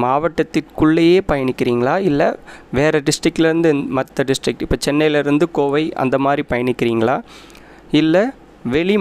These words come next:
மாநிலத்திலிருந்து இப்போ தமிழ்நாட்டுக்கு ஏதோ ஒரு காரணத்துக்காக வரீங்கன்னா அது நீங்க ரெண்டாவது option click பண்ணி உள்ள போகிற மாதிரி இருக்கும். நீங்க others-னு click பண்ணி மற்றவை, மற்றவர்கள் அப்படின்னு click பண்ணி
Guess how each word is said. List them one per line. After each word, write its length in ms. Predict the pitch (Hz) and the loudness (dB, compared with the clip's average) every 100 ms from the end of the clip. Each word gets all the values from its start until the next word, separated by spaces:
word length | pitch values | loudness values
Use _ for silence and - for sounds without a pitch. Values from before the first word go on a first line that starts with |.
| 147 | 2
மாநிலத்திலிருந்து 1000 | 147 190 196 180 175 160 156 156 165 240 415 - - - - | 0 0 0 -2 -4 -4 -2 -4 -4 -6 -8 -14 -20 -20 -10
இப்போ 140 | - 143 147 | -6 -4 -2
தமிழ்நாட்டுக்கு 680 | 156 185 175 156 147 - 294 160 | 0 0 0 -2 -4 -2 0 0
ஏதோ 120 | 139 147 147 | 0 2 2
ஒரு 140 | 139 143 | 2 -2
காரணத்துக்காக 560 | 127 131 123 120 120 120 117 | -4 -4 -6 -4 -2 0 0
வரீங்கன்னா 440 | 120 113 107 151 180 - - - - | 0 -2 -2 -4 -4 -14 -20 -12 -6
அது 160 | 120 160 254 - 135 | -2 -2 -4 -4 -2
நீங்க 160 | 131 165 | 0 0
ரெண்டாவது 360 | 131 143 156 127 | -2 -2 -2 -2
option 280 | 120 - 175 | -4 -4 -4
click 240 | 127 110 113 | -4 -4 -4
பண்ணி 200 | 117 165 - 139 | -4 -6 -4 -2
உள்ள 120 | 120 104 | -2 0
போகிற 200 | 110 107 | -2 -2
மாதிரி 180 | 107 117 113 | -2 -2 -4
இருக்கும். 280 | - 113 - - - - - - - _ _ _ _ _ _ _ _ _ _ _ _ _ - - - - - - - 135 | -6 -10 -12 -20 -20 -20 -20 -20 -20 _ _ _ _ _ _ _ _ _ _ _ _ _ -20 -20 -20 -20 -20 -20 -8 -4
நீங்க 160 | 135 131 139 | -4 -4 -6
others-னு 480 | 139 185 190 - 190 - | -4 -4 -4 -4 -4 -2
click 220 | 135 - | -6 -6
பண்ணி 220 | 139 131 180 - - 151 | -6 -4 -4 -8 -10 -10
மற்றவை, 340 | - 156 147 - 143 | -6 -6 -6 -6 -8
மற்றவர்கள் 540 | 139 - 156 131 131 - - 131 | -6 -6 -6 -4 -6 -8 -10 -8
அப்படின்னு 260 | 131 147 139 | -6 -6 -4
click 200 | 135 - | -6 -6
பண்ணி 240 | 131 135 | -4 -2